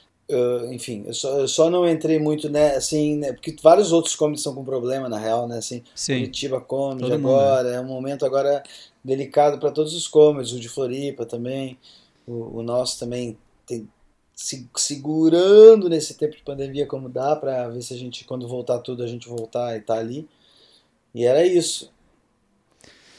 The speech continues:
Speaker 2: É, cara, mas o, e o Comedians era, o, é, eu não cheguei a fazer, a fazer show lá, né? O pessoal, é, é, mas era uma coisa assim dentro da comédia que todo mundo queria fazer show no Comedians, né?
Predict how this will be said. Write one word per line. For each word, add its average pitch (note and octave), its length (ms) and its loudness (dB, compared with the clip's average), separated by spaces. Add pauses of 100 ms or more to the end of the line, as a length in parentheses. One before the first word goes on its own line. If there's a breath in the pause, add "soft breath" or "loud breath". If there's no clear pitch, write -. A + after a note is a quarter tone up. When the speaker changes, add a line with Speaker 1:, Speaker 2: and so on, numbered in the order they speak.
(420 soft breath)
Speaker 2:
É, D#3 140 2
cara, B2 260 0
mas C3 360 -2
o, C#3+ 360 0
e C#3+ 120 0
o D3+ 40 0
Comedians F3 440 -2
era, A3+ 240 0
o, G3 180 -6
é, C#3+ 180 0
eu C#3 120 0
não G3+ 100 -4
cheguei F#3+ 240 -2
a G3+ 60 0
fazer, F3+ 580 -2
a B2+ 60 -6
fazer C#3+ 240 -4
show E3 240 -2
lá, C#3 240 -2
né? A#2 120 -4
O A2 40 -8
pessoal, B2+ 340 -4 (140)
é, B2 360 -6
é, B2+ 60 -4
mas C3+ 160 0
era D3+ 100 2
uma E3+ 160 0
coisa E3 220 -4
assim E3+ 180 -6
dentro D#3 280 -4
da D#3+ 100 -2
comédia D3+ 420 -2
que - 60 -14
todo E3+ 180 -2
mundo F3+ 200 -2
queria E3 400 0
fazer D3 260 -6
show D3+ 180 -6
no D#3+ 80 -6
Comedians, C3 460 -4
né? A2+ 140 -10